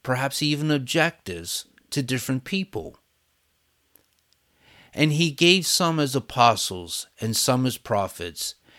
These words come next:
and some as evangelists, and some as pastors and teachers, for the equipping of the saints for the work of the service, to the building up of the body of Christ,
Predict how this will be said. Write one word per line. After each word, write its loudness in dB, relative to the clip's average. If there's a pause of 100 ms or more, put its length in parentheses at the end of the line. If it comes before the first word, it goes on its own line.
(120)
and 2
some 4
as 0
evangelists, -2
and -2
some 2
as -2
pastors -2
and -4
teachers, -8
for -6
the 2
equipping 0
of -2
the -4
saints 0
for -6
the -2
work -2
of -6
the -6
service, -2 (340)
to 6
the 8
building 6
up 0
of -4
the -2
body 0
of -12
Christ, -2